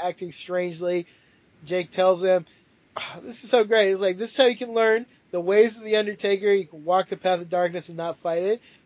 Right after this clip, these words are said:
But it's great 'cause Warrior is very unsure about all this, and Jake just keeps saying, "I'm not gonna make you do it. I'm not gonna fight you to make you do this. You have to make the choice. You have to trust me." And God, the dynamic is so good, and it's setting up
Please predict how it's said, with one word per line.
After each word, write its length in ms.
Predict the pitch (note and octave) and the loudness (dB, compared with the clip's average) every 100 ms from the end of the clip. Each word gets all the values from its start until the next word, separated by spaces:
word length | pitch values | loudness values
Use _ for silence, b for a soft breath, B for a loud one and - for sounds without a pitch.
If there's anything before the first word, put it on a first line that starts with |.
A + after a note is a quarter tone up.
| - | -2
But 120 | G3 | 0
it's 140 | F#3+ | 0
great 240 | A#3 A#3 E3 | 4 4 4
'cause 140 | D#3+ | -2
Warrior 280 | F3+ A3+ A3+ | 2 6 6
is 120 | E3+ | 4
very 320 | E3 G#3 G#3+ G#3+ | 2 4 4 2
unsure 480 | G3+ G3+ - G#3 | -4 -4 -2 2
about 240 | G3+ F#3 F3+ | 2 2 2
all 200 | E3 E3+ | 0 0
this, 280 | F3+ G3+ - | -4 -4 -8
and 140 | E3+ | -8
Jake 260 | F3 G3 F#3+ | -2 -2 -2
just 180 | F#3+ | -10
keeps 200 | - G3 | -8 -6
saying, 200 | - F#3 E3 | -2 0 0
"I'm 100 | F3 | 0
not 180 | F#3 | 0
gonna 120 | G3 G#3 | 0 0
make 260 | A3 A#3+ | 0 0
you 80 | G#3+ | -4
do 200 | F3+ F#3 | 0 2
it. 80 | F3+ | 4
I'm 100 | E3 | 2
not 160 | F3 F3 | -6 -8
gonna 140 | F3+ | -8
fight 300 | - G#3 G3 | 0 2 2
you 280 | F#3+ F#3+ A3 b b | 2 2 2 b b
to 100 | - | -4
make 240 | G3 G3 - | 0 0 -2
you 80 | F#3 | -10
do 220 | F3 A#3 | -6 0
this. 300 | G3 F3 - b b | 2 2 -2 b b
You 100 | F#3 | -4
have 160 | F3+ G3 | 0 0
to 80 | G#3 | -2
make 200 | G3 F#3+ | -4 -4
the 80 | G3 | -6
choice. 460 | - B3 A#3 F#3 G#3 | 0 4 4 4 0
You 100 | F3+ | -2
have 140 | F3 | -2
to 80 | F3+ | -8
trust 380 | - C4 B3+ - | -4 0 0 -2
me." 300 | F#3 F3+ F3 b b b - | -4 -4 -6 b b b -6
And 280 | F#3+ F#3 F3+ _ - | 0 0 0 _ -8
God, 320 | A#3+ B3 G#3+ | -2 0 0
the 80 | F#3+ | -2
dynamic 560 | F3 G3 G#3 A#3+ A#3 G#3+ | 0 0 2 2 0 -4
is 120 | F#3 | -6
so 200 | - G#3+ | 0 0
good, 340 | F3+ G3 G#3 F3 | 0 0 2 0
and 120 | E3 | -6
it's 140 | D#3 | -8
setting 360 | - A3 G#3+ G3+ | -4 0 0 2
up 200 | G3+ F#3+ | 4 2